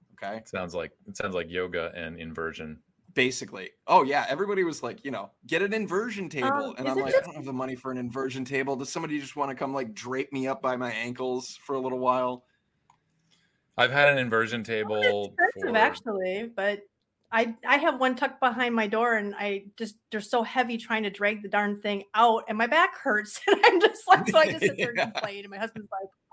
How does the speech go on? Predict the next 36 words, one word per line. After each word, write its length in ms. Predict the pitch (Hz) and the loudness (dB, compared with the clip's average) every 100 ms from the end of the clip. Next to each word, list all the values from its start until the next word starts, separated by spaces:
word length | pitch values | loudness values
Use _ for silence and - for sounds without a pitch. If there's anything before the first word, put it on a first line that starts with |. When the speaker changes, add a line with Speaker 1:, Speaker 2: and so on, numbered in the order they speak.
| 233 | 0
Speaker 3:
"Um, 640 | 247 240 240 240 240 233 226 _ 226 - | 2 2 0 -4 -4 -4 -4 _ -20 -6
there's 180 | 247 254 | -4 0
that 200 | 262 262 | 0 0
thing 160 | 294 285 | -2 -4
right 200 | 220 196 - | -4 -8 -8
there," 260 | 202 202 | -8 -8
and 80 | 214 | -10
I'm 80 | 202 | -10
like, 160 | 233 302 | -12 -12
"I 80 | 359 | -14
know, 280 | 269 240 254 | -12 -12 -14
can 80 | - | -16
you 60 | 254 | -14
get 100 | 269 | -4
it 60 | |
out 220 | 269 269 | -4 -4
for 160 | - - | -8 -10
me?" 140 | 302 311 - - 640 - | -10 -18 -12 -4 -4 -4
<laughs> 60 | - 427 415 480 494 453 466 - - - - - | -6 -2 4 4 4 0 0 -4 -18 -16 -10 4
And 140 | 302 | 8
then 120 | 349 359 | 10 10
when 140 | 359 | 8
I'm 120 | 339 | 8
upside 280 | 320 330 302 | 8 8 6
down 140 | 277 | 4
on 100 | 277 | 0
the 80 | 247 | -2
dogs 300 | 226 226 226 | -2 -2 -2
all 120 | 226 | -4
wanna 180 | 220 214 | -4 -8
give 160 | 202 202 | -12 -12
me 100 | 202 | -12
kisses, 380 | 208 202 - - | -12 -16 -20 -14
so, 280 | - 196 190 - | -10 -8 -10 -6
you 100 | 285 | -4
know, 240 | 214 226 | 0 -2